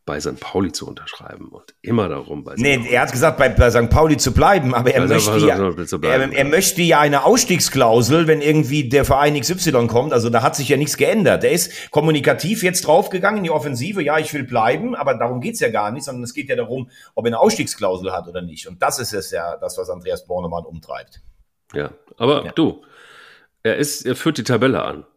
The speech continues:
Speaker 1: alles gut.
Speaker 2: Absolut.
Speaker 1: Und, äh, wir
Speaker 2: Absolut.
Speaker 1: wissen auch
Speaker 2: Und,
Speaker 1: beide,
Speaker 2: äh,
Speaker 1: wie das
Speaker 2: es gibt, es gibt durchaus, äh,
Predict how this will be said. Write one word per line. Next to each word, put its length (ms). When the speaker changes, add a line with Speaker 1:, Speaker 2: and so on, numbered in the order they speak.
Speaker 1:
alles 280
gut. 260
Speaker 2:
Absolut. 500
Speaker 1:
Und, 300
äh, 40
wir 80
Speaker 2:
Absolut. 220
Speaker 1:
wissen 180
auch 60
Speaker 2:
Und, 80
Speaker 1:
beide, 220
Speaker 2:
äh, 40
Speaker 1:
wie 60
das 160
Speaker 2:
es 160
gibt, 320
es 180
gibt 240
durchaus, 460
äh, 300